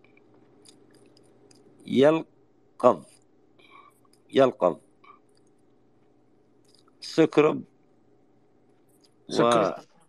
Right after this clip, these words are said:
Speaker 2: أي، أي تزوج أو عقد.
Speaker 1: وخشر.
Speaker 2: ودفع، أيوة.
Speaker 1: تبع، تبع. وخشر تبع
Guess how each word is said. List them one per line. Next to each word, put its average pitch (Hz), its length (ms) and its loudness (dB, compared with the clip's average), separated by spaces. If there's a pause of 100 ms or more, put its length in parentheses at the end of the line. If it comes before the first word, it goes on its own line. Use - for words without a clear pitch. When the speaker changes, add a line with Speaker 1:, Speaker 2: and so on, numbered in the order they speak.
(100)
Speaker 2:
أي، 147 220 -4
أي 151 160 -2
تزوج 135 680 -4
أو 120 120 -8
عقد. 120 360 -6 (1160)
Speaker 1:
وخشر. 127 1120 0 (920)
Speaker 2:
ودفع، 131 480 0
أيوة. 156 320 2 (1800)
Speaker 1:
تبع، 135 380 0 (760)
تبع. 131 340 0 (1800)
وخشر 110 460 -2
تبع 147 560 0